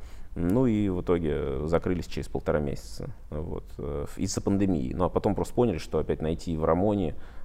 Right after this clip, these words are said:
э, как бы людей, то есть очень тяжело. Никто не хочет ехать, возить нерентабельно, найти на месте не получается, то есть надо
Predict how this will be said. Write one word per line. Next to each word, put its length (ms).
э, 880
как 160
бы 160
людей, 420
то 40
есть 100
очень 180
тяжело. 420
Никто 220
не 80
хочет 280
ехать, 280
возить 320
нерентабельно, 840
найти 300
на 100
месте 280
не 60
получается, 600
то 100
есть 100
надо 240